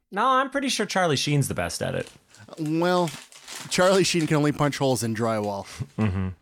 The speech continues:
Speaker 1: Tiger blood. <laughs>
Speaker 2: Tiger blood. The Hulk can at least punch through a stud.
Speaker 1: Like Charlie Sheen.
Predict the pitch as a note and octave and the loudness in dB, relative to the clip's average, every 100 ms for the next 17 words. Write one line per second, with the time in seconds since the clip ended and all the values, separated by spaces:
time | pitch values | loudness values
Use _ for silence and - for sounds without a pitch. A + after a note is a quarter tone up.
0 | - _ _ - _ - D#3+ D3 A#2+ A#2 | -20 _ _ -20 _ -6 -4 -4 -4 -2
1 | G#2+ F#2 E2+ F2 F#2+ - - - _ C#3 | 0 0 -2 -6 -6 -6 -8 -10 _ -8
2 | A#2 A2 A2 G#2+ G2+ G2 G2 _ - _ | -6 -8 -8 -8 -8 -10 -14 _ -20 _
3 | - - - - - C#3 F3+ - D3+ C#3 | -20 -18 -18 -16 -4 0 0 0 -2 0
4 | D3+ E3 - C3 - B2+ G2+ - A2 G2+ | 0 0 0 -2 0 0 0 -4 -4 -6
5 | - - - A#2+ A2 - F2 F2 - F#2 | -10 -16 -4 -2 -2 -2 -2 -2 -4 -6
6 | F2+ | -10